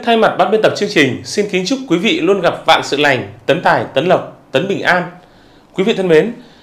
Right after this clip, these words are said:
trong video ngày hôm nay, Tử Thông sẽ chia sẻ cùng quý vị và các bạn về những con giáp phạm tam tai năm thứ ba.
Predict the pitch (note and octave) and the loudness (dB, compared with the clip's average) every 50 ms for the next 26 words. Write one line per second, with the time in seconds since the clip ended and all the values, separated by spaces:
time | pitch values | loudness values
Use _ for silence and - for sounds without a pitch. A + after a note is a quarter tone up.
0 | _ _ _ _ - A#3 A#3+ A#3+ B3+ B3 B3+ A#3+ A#3+ G#3 D#3+ E3+ G3+ A3 A#3 A3+ | _ _ _ _ 0 0 2 4 4 4 4 6 6 6 6 6 6 6 6 4
1 | A3+ A3 D3 D3 G3 G#3 G#3 G#3 A3 A3 - B3 A#3+ A#3 - - - A#2 - F3 | 4 4 2 2 2 2 2 2 2 2 2 0 0 0 2 2 0 2 2 0
2 | D#3 - D3+ D3 D3+ A3 D#3+ - C#3+ C#3 - E3 F3 G3 F#3+ - - C3+ C3+ D#3+ | -2 -2 -2 -2 -2 -2 -2 -2 -2 0 0 2 2 2 2 2 -2 -4 0 2
3 | D#3 D3 C3+ A#2+ A2 A#2 D3 G3 A#3 B3+ B3 A#3 G3+ G3 A#3 B3 B3 - - - | 4 4 4 4 0 0 0 0 0 0 -2 -4 -2 -2 -2 -2 -2 -4 -10 -18
4 | _ _ - G3+ F#3+ - - - - - G#3 G3+ F#3+ F#3+ G#3 G#3 G3+ F#3+ F#3 F#3 | _ _ -4 -2 -2 -2 -4 -6 -4 -2 -2 -2 0 0 2 2 2 2 0 -4
5 | F#3 F3 F3+ F3+ G3+ G#3 G3 - | -4 -2 2 4 4 4 4 2